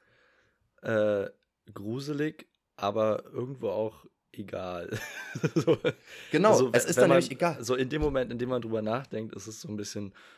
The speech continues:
Speaker 1: „Oh shit, das könnte ja wirklich sein.“ Und dann so gefühlt einen Tag später,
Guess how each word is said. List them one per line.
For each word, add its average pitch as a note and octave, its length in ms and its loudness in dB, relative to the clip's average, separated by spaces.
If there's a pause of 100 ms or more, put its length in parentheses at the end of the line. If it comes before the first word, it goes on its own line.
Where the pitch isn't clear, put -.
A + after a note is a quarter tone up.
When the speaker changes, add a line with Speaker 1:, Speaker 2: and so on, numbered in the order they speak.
Speaker 1:
„Oh A#2 140 -2
shit, D3+ 300 -6
das A2+ 120 -10
könnte A#2 200 -2
ja G#2+ 100 0
wirklich B2 240 -4
sein.“ A2+ 300 -4
Und G#2 160 -8
dann G#2 140 -4
so G#2 100 -8
gefühlt G#2+ 500 -6 (100)
einen G#2 180 -6
Tag G2+ 200 -4
später, A2 500 -6